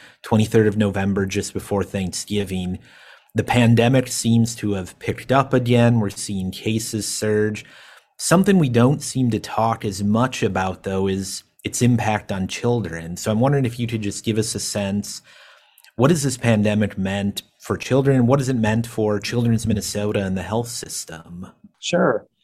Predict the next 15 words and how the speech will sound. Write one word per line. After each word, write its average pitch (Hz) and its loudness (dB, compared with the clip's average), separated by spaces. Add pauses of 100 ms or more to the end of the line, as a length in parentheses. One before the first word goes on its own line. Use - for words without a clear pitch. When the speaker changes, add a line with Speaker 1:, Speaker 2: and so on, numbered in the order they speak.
(320)
Speaker 2:
You 170 2
know, 151 4
it 147 4
is, 151 6
we 147 6
haven't 160 2
really 117 4
talked 117 0
about 110 0
that 107 2
much, 107 -2
the 120 -2
impact 110 -2
on 107 2
children, 104 -2